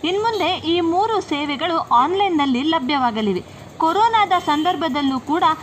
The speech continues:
ಕೆಲವೊಂದು ಕೆಲಸಗಳಿಗಾಗಿ ವಾಹನಗಳ ಮಾಲೀಕರು ಆರ್ ಟಿ ಒ ಕಚೇರಿಗೆ ತೆರಳುವುದು ಅನಿವಾರ್ಯವಾಗಿತ್ತು. ಆದರೆ ಈಗ ರಾಜ್ಯ ಸರ್ಕಾರ ಈ ಮೂರು ಸೇವೆಗಳನ್ನ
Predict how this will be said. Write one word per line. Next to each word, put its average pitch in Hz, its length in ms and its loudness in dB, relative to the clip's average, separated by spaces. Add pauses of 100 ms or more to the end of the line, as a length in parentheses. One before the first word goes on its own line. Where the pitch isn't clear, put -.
(160)
ಕೆಲವೊಂದು 392 520 2
ಕೆಲಸಗಳಿಗಾಗಿ 285 1000 -2 (120)
ವಾಹನಗಳ 330 640 2
ಮಾಲೀಕರು 277 680 0 (300)
ಆರ್ 269 300 0
ಟಿ 403 100 2
ಒ 403 160 2
ಕಚೇರಿಗೆ 277 540 -4
ತೆರಳುವುದು 262 640 -2
ಅನಿವಾರ್ಯವಾಗಿತ್ತು. 269 1120 0 (360)
ಆದರೆ 339 680 0
ಈಗ 381 260 0 (140)
ರಾಜ್ಯ 233 380 2
ಸರ್ಕಾರ 330 460 0 (360)
ಈ 349 120 4
ಮೂರು 370 420 0
ಸೇವೆಗಳನ್ನ 320 640 0